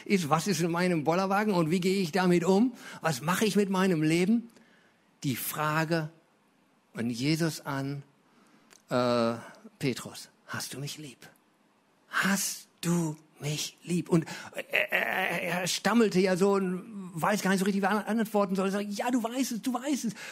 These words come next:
Und Jesus fordert ihn heraus und fordert ihn heraus und er sagt, „Ich will dein ganzes Herz. Ja, weide meine Schafe.“ Und so weiter. Und er gibt ihm letztendlich hier auf diese Art und Weise diesen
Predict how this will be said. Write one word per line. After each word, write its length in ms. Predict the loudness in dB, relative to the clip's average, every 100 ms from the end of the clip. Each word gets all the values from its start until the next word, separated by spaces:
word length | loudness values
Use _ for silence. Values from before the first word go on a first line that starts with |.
| -12
Und 100 | -6
Jesus 260 | -2 0 -2
fordert 420 | -4 0 0 2
ihn 100 | 2
heraus 360 | 2 2 0 0
und 80 | -2
fordert 440 | -4 -2 0 2
ihn 80 | 2
heraus 380 | 2 2 0 2
und 60 |
er 80 | 0
sagt, 200 | 2 -2 -6 -20 -10
„Ich 140 | -6
will 100 | -2
dein 160 | -2 -2
ganzes 420 | -4 -6 -10 -16
Herz. 340 | -18 -18 -20 -20 _ _ _ _ _ _ _ _ _
Ja, 120 | -12 -6
weide 500 | -2 0 0 -2 -6 _ -4
meine 500 | 0 0 0 -2 -6 -12 _ _ _
Schafe.“ 460 | -12 -10 -8 -12 -18 _ _ _ _ _
Und 140 | -4 -4
so 100 | -4
weiter. 340 | -4 -6 -4
Und 180 | -4 0
er 120 | 2
gibt 200 | 2 4
ihm 120 | 2
letztendlich 500 | 2 0 -2 -2 -2
hier 240 | 0 2 2
auf 80 |
diese 260 | 0 0 0
Art 200 | -2 -2
und 160 | -4 -2
Weise 400 | -2 0 0 -2 -4 -14 -2
diesen 360 | 2 4 2